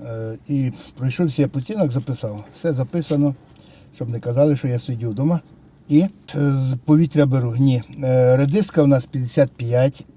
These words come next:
це кілограм, пучками вісімнадцять двадцять. Капуста молода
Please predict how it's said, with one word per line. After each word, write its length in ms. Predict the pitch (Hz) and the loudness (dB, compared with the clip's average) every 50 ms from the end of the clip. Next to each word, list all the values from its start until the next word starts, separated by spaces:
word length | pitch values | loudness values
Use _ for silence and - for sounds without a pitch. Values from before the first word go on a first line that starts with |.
| - - | -14 -8
це 140 | - 135 | -8 -6
кілограм, 640 | 123 - 131 120 117 110 110 110 117 127 151 180 180 - _ _ _ _ | -4 -4 -4 -4 -4 -4 -4 -2 0 0 0 -2 -2 -6 _ _ _ _
пучками 640 | - 131 - - - - 143 139 143 151 165 175 180 - - - _ _ _ _ _ 131 | -12 -12 -12 -14 -6 -2 0 2 2 2 2 0 -2 -6 -12 -20 _ _ _ _ _ -8
вісімнадцять 680 | 127 - - 139 127 127 127 127 123 - - 160 156 | -8 -6 -2 -2 0 0 0 0 -2 -2 -4 -4 -2
двадцять. 460 | 151 156 135 117 101 - - - - - - - _ _ _ _ _ _ - _ - _ _ | 0 0 0 0 0 -2 -10 -18 -20 -20 -20 -20 _ _ _ _ _ _ -20 _ -20 _ _
Капуста 540 | - - 135 131 - 147 165 147 - - 180 | -4 -4 -4 -2 0 -2 -2 -2 0 2 4
молода 480 | 180 185 185 185 185 170 190 202 208 | 4 4 4 2 2 2 2 0 0